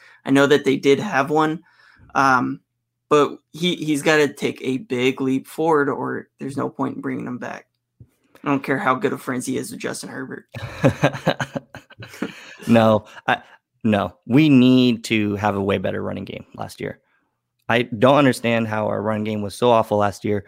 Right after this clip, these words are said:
Speaker 2: but we still finished with a top ten offense. I think that all goes back to Herbert being amazing last year. He really dug us out of some holes l-, last season. But if we wanna get the most out of him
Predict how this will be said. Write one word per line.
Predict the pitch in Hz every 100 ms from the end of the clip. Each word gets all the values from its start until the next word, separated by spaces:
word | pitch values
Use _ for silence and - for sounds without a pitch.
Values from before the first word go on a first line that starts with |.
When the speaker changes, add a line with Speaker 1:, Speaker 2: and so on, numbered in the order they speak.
| _
Speaker 2:
but | 101
we | 101
still | - 127 117
finished | - 107 98
with | 104 101
a |
top | - 107 -
ten | - 98
offense. | 95 - - -
I | 101
think | 110 107
that | 110 - _
all | 117 113
goes | 110 104
back | 92 101 104 -
to | 104 98 95 - _ _ _
Herbert | _ 123 113 104 101 95
being | 107 101 98 95 95 - _ _ _ _ _
amazing | 120 107 110 110 95 95
last | 98 95 98
year. | 101
He | 113
really | 139 123 120 107 92 _ _ -
dug | 107 104
us | 107
out | 104
of | 104
some | - 98 - - _
holes | _ - 113 104 101 -
l-, | - - -
last | 104 101
season. | - 104 - - _ - _ _
But | - 107 - _
if | - 101
we | 120
wanna | 117 120 147
get | 147 156
the | 107
most | 110 113
out | 123
of | 120
him | 123 123